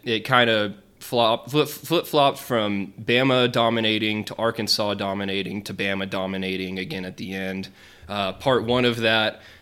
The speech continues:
Bama jumped out to an early fourteen zero lead. Could have easily been twenty-one zero if it weren't for a red zone interception, uh, from Bryce Young to Trayshawn Holden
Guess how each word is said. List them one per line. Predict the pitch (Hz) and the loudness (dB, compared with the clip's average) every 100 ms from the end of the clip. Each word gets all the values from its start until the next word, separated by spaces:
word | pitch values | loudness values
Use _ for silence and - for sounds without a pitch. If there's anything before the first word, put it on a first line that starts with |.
| - | 0
Bama | 117 117 | 2 2
jumped | 110 113 107 | 2 0 2
out | 110 107 | 2 2
to | 113 104 | 0 -2
an | |
early | 104 117 113 | 2 2 2
fourteen | 110 123 107 120 107 | 0 -4 -2 -2 0
zero | 101 107 101 98 | 0 0 0 0
lead. | 113 123 123 120 120 | 2 4 4 2 -2
Could | 123 | -4
have | 107 101 | -4 -2
easily | 123 120 117 | -2 0 -2
been | 107 107 101 | -2 -2 -2
twenty-one | - 131 110 113 120 | -2 -2 0 2 2
zero | 113 113 117 113 | 2 2 4 2
if | 107 | 0
it | 104 | -4
weren't | 101 104 95 | -4 -4 -4
for | 107 | -4
a | |
red | 95 101 104 | -2 -2 -2
zone | 110 104 101 | -2 -2 -2
interception, | 101 95 - 101 - 110 101 101 98 - - - | -4 -2 -2 0 0 0 -2 -4 -6 -14 -16 -4
uh, | 104 | -4
from | 95 107 | -2 -4
Bryce | 98 104 101 - | -2 0 2 2
Young | 107 101 101 | 2 -2 -2
to | 98 | -4
Trayshawn | - 104 95 107 101 | -2 -2 -2 -2 -4
Holden | 143 113 104 101 98 101 101 | -2 -2 -2 -4 -6 -6 -8